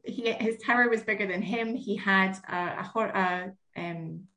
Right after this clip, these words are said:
a sloped block on the top, and this big block was not going to stay on that tower with this other one on it. And he, I don't know whether he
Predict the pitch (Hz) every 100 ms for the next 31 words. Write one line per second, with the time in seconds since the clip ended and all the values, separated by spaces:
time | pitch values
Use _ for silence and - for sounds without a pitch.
0 | _ 190 190 - 247 240 - 190 214 202
1 | - 202 190 185 233 220 - - 190 240
2 | - 220 202 202 190 - 196 196 226 -
3 | 247 247 247 202 233 226 180 156 208 214
4 | 208 202 - 254 202 170 170 196 - _
5 | _ _ _ - - _ - 214 214 -
6 | 208 220 214 208 196 202 190 - - 185
7 | 196 208 214 269 269 254 214 180 175